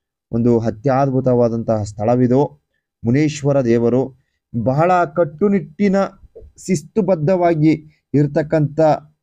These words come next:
ಆ, ಒಂದು ಪರಿಸ್ಥಿತಿ ಜನರಲ್ಲಿ ಮೂಡಿಸ್ತಕ್ಕಂಥ ಒಂದು ದೇವರಂದ್ರೆ ಆ ಮುನೀಶ್ವರ ದೇವರು.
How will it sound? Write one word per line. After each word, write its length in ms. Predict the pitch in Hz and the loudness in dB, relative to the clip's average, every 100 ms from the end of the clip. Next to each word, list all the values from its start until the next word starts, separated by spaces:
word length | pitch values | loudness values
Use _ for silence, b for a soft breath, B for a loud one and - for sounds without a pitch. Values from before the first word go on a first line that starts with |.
| - | -4
ಆ, 40 | |
ಒಂದು 420 | 123 123 117 131 127 | 0 0 0 0 -2
ಪರಿಸ್ಥಿತಿ 640 | - 170 190 - 160 156 | -2 -2 -2 -4 0 0
ಜನರಲ್ಲಿ 640 | 123 143 170 175 160 131 | 0 0 0 2 2 0
ಮೂಡಿಸ್ತಕ್ಕಂಥ 680 | 135 139 156 151 151 147 135 | 0 0 -2 -4 -4 -4 -4
ಒಂದು 320 | 131 123 98 | -2 -4 0
ದೇವರಂದ್ರೆ 720 | 135 175 170 143 117 139 _ _ _ _ - | 0 2 0 0 0 -2 _ _ _ _ -8
ಆ 360 | 117 117 110 101 | -4 -2 -2 -4
ಮುನೀಶ್ವರ 600 | 104 123 139 - 131 123 | -2 -2 -2 -6 -4 -2
ದೇವರು. 320 | 113 107 | -2 -2